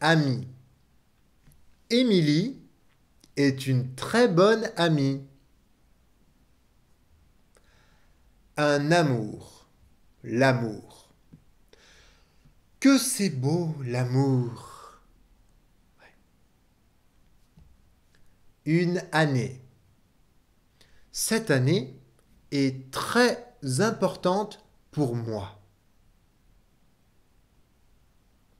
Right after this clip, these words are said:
Un animal. Comment s'appelle cet animal ? Je ne connais pas.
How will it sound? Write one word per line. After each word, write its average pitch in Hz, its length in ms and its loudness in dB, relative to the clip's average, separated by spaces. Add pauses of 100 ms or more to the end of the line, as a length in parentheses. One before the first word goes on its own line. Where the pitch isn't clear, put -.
(880)
Un 135 400 0
animal. 123 840 2 (3000)
Comment 226 420 4
s'appelle 170 680 2
cet 147 380 0
animal ? 139 800 -2 (2250)
Je 104 180 -12
ne 101 100 -10
connais 107 260 -16
pas. 131 240 -18